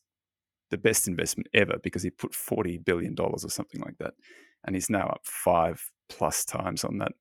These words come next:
investment over a very short period of time. And so his approach, he achieves the same thing, but without,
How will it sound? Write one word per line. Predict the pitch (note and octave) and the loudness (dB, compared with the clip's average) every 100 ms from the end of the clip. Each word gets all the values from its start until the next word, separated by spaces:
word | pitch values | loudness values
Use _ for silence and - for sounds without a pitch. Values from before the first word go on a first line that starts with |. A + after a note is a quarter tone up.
| _ | _
investment | F#2+ F#2 F2 - - | -4 0 0 -2 -4
over | - F2+ | -4 -2
a | |
very | F#2+ F#2+ | -2 -2
short | - - - | -4 -6 -6
period | - F2 - | -4 -4 -4
of | - | -6
time. | - - G#2 - _ - - - _ _ _ | -6 -4 -6 -12 _ -20 -20 -20 _ _ _
And | - | -2
so | - G2 - _ _ _ _ _ _ _ _ _ _ _ _ | 2 2 0 _ _ _ _ _ _ _ _ _ _ _ _
his | C#3+ C#3+ | 8 8
approach, | C3 - G#2 - - - | 6 4 2 2 -2 2
he | A#2 | 2
achieves | G2 - C3+ B2 | 2 4 2 4
the | G2+ | 2
same | - G2+ F2+ | 2 4 2
thing, | - - G#2+ F#2 E2+ - | -2 0 2 2 0 -4
but | |
without, | - G2+ G2 F#2 | 0 4 4 4